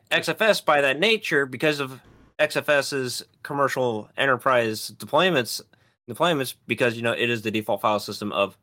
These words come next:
Red Hat, uh, it, it will nat-, uh, they developed it so that it will just write the data straight to the file system, no bull,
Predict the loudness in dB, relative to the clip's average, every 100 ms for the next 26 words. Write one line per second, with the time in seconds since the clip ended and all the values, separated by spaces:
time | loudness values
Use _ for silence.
0 | -4 0 2 2 0 0 -6 -20 _ _
1 | _ _ _ _ 2 6 6 4 2 _
2 | -2 0 0 _ 0 4 2 4 2 0
3 | -2 _ _ _ 0 2 2 2 0 2
4 | 2 2 2 0 0 0 4 4 2 0
5 | 0 -2 0 -2 -4 _ _ _ _ _
6 | -2 2 2 2 4 2 0 0 0 0
7 | -2 4 4 4 -2 -4 -6 -8 _ -20
8 | -8 2 2 2 0 -2